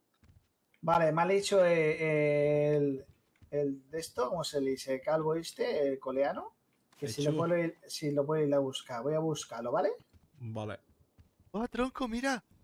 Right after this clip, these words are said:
Speaker 3: Un, una flor, tío.
Speaker 1: Sí,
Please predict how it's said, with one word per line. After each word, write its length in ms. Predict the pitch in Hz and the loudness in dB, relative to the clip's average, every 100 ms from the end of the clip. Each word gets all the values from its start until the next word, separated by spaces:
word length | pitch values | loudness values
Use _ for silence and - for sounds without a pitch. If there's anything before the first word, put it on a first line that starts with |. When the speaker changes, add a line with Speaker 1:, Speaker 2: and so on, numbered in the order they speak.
| _ _ | _ _
Speaker 3:
Un, 460 | 220 247 254 262 - - _ _ _ _ _ | -4 -2 -2 -6 -12 -20 _ _ _ _ _
una 260 | 226 262 262 | -4 -2 0
flor, 340 | 220 262 277 | 2 2 2
tío. 460 | - 254 269 185 143 _ _ _ _ _ _ | 0 -2 -2 -4 -10 _ _ _ _ _ _
Speaker 1:
Sí, 300 | - - | -18 -14